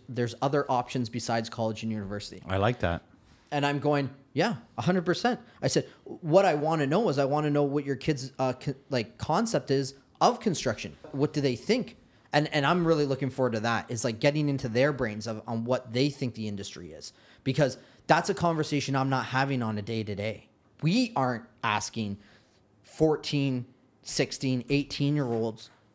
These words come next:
Speaker 1: men and women, "Hey, what do you think of construction?" And, and the other thing, too, is I was thinking about this as well. What do you think of a work environment?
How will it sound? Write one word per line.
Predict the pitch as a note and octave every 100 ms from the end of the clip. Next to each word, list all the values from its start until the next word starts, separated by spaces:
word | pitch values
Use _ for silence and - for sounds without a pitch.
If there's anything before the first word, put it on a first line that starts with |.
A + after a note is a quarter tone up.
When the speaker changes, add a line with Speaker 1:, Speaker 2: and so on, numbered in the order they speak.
| _
Speaker 1:
men | A2+ C#3+ C#3
and | C#3+ C#3
women, | C3+ C#3 A#2+ A#2 - _ _ _
"Hey, | - D#3+ F3+ G#2 - _ _ _
what | B2 E3+
do | F#3+
you | F#3+
think | G3 F#3
of | C#3+
construction?" | D3+ - F3+ - - B1 _ _ _ _ _ _ _ _ -
And, | F3 F3
and | F3+
the | G3+
other | C4
thing, | - G3
too, | G#3+
is | E3+
I | D#3 C#3+
was | B2+
thinking | F#3+ E3
about | C3+ B2
this | B2+ B2
as | A#2+
well. | D3+ C3 - - _ _
What | C#3 D3+ C4
do | D4
you | B3
think | - A#3 A3
of | D#3
a |
work | C3+ A3 F3+
environment? | A#2+ G2 F#2 F2 -